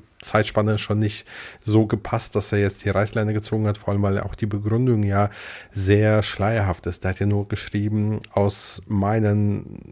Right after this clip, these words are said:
Überzeugungen oder wegen meinen Überzeugungen verlasse ich Platinum Games." Also jetzt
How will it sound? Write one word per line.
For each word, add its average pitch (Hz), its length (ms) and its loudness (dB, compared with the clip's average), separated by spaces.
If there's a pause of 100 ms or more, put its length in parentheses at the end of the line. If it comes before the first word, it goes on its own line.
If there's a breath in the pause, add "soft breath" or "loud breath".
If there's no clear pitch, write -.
(140)
Überzeugungen 117 1200 2
oder 101 480 -2
wegen 110 240 2
meinen 107 300 0
Überzeugungen 107 680 -2
verlasse 101 360 -4
ich - 80 -8
Platinum 101 420 -4
Games." 87 320 -8
Also 101 220 0
jetzt 98 360 -4